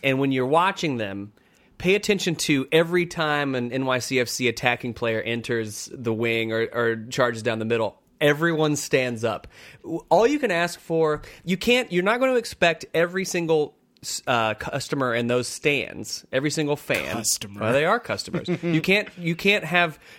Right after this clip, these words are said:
Speaker 1: customers and fans of this new franchise know every single chant from moment one. That's, that's an unreasonable expectation.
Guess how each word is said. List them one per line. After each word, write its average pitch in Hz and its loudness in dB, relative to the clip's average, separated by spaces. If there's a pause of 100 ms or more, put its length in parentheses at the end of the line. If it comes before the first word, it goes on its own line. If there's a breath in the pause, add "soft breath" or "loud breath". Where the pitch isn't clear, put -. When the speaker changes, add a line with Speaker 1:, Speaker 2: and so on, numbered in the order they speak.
Speaker 1:
customers 151 2
and 123 -2
fans 160 0
of 123 -6
this 127 -6
new 131 -2
franchise 143 0
know 120 2
every 139 2
single 127 0 (840 soft breath)
chant - 0 (140)
from 131 0
moment 123 -2
one. 98 -4
That's, 117 -4
that's 139 2
an 127 -2
unreasonable 139 2
expectation. 104 -4